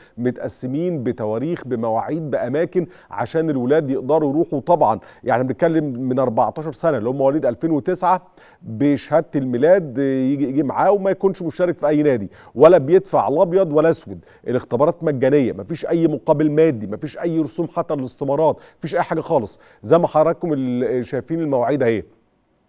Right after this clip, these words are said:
محافظة سوهاج اتناشر تلتاشر يوليو،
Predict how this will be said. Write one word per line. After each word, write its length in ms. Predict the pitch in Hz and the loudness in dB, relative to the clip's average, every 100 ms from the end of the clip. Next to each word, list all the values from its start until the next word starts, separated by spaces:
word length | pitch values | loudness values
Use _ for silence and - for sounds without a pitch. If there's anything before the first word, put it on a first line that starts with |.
| _ - - - - | _ -20 -20 -20 -12
محافظة 380 | 107 131 151 147 | -2 0 0 -4
سوهاج 500 | - 135 170 196 135 - _ _ | -2 2 4 2 -4 -18 _ _
اتناشر 460 | 120 135 165 160 165 | -10 0 0 2 -4
تلتاشر 500 | 135 131 165 - 151 | -4 -4 -4 -4 0
يوليو، 300 | 156 143 | 2 2